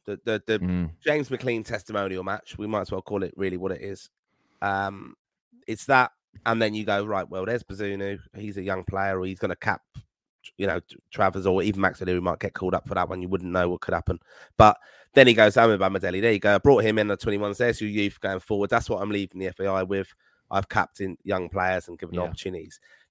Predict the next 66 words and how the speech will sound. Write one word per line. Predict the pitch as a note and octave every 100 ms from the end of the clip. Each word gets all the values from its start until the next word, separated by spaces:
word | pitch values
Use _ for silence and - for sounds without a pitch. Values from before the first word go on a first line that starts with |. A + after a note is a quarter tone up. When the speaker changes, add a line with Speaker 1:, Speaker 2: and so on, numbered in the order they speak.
| -
Speaker 1:
That's | - G2
what |
he's | C#2+
gotta | F2 D#2
do. | F#2
There's | G2
no | C3+ E3
point | - D3
having | A#2+ B2 G#2
him | G#2 G2+
there. | B2+
And, | C#3+
and | C#3 D3+
have | C3+
Festi | D3 - - G#2+
in | G#2
there | G2
as | G2+
well. | G2 F2+ -
Festi | C3 A#2 D3+
Speaker 2:
Well, | G#3
like, | F#3+ -
Speaker 1:
plays | F3
as |
Speaker 2:
the, | D#3+
Speaker 1:
well. | E3
Speaker 2:
and, | E3
and | E3
Jay, | G3+ F#3
Speaker 1:
No | C3+
Speaker 2:
Jake | F#3 D#3
Speaker 1:
point | C3
Speaker 2:
O'Brien, | B2 C3 C3 A#2+
Speaker 1:
having | A#2
Speaker 2:
uh, | -
Jake | A#2 E3+ D3+
O'Brien, | A#2 B2 A#2+
I | A2+
know | B2 C3+
there, | A#2+ A2
there's | G2+ G2+
an | G#2
argument | G#2 G2+ G2+ F#2
that | F#2+
they're | F#2
still | - G2
a |
Raw | G2 G#2
and | G#2
something, | - G#2 A2
but |
he's, | F3 -
he's | - C3+
starting | A2 F#2 F2
every | E2 F2
week | F2
for | - F2
Leon, | E2+ F2 F#2+ E2 F#2
you | F#2
know, | F#2 F#2
and | F#2+
I |
mean, | G2 G2+
Leon | A2 G#2 G#2
aren't | G2 F#2+
the, | G#2+ F#2+